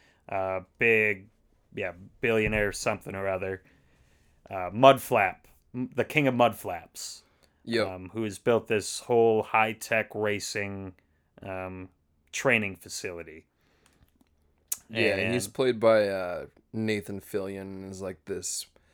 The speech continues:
Speaker 2: he's like the shiny chrome car. I don't know exactly what
Speaker 1: Kinda
Speaker 2: kind of
Speaker 1: got
Speaker 2: car he's supposed to be here, but
Speaker 1: got kinda like a Bentley or a Lincoln sort of look to him.
Speaker 2: Yeah.
Speaker 1: Um,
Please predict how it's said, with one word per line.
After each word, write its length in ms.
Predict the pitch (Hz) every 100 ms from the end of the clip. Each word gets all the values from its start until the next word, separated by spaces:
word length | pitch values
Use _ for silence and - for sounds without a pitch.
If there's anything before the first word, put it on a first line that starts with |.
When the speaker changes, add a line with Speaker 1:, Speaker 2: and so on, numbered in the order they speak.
| _ _ _ _ _
Speaker 2:
he's 120 | 147 160
like 160 | 131
the 80 | 117
shiny 520 | 107 - 113 113 107 98
chrome 440 | - 170 107 101
car. 380 | - 104 98 98
I 40 |
don't 180 | 110 113
know 480 | 110 104 101 98 98 _ _ _ _ _ -
exactly 760 | 107 98 98 95 104 - 120
what 180 | 117 120
Speaker 1:
Kinda 160 | 143 123
Speaker 2:
kind 80 | 123
of 60 |
Speaker 1:
got 60 | -
Speaker 2:
car 200 | 123 120
he's 200 | 117 113
supposed 360 | - 123 120
to 60 | -
be 200 | 117 123
here, 280 | 123 123 120
but 400 | 98 90 - -
Speaker 1:
got 160 | -
kinda 180 | - 208
like 160 | 165 107
a 80 | 87 85 _ _ -
Bentley 440 | 104 107 123 110
or 120 | 101
a 80 | 92
Lincoln 420 | 92 104 98 101
sort 280 | 92 101 92
of 80 | 92
look 200 | 92 -
to 180 | - 98
him. 160 | 95 95 _ -
Speaker 2:
Yeah. 400 | 98 92 95 98 - _ _ _ _ _ -
Speaker 1:
Um, 440 | 101 95 92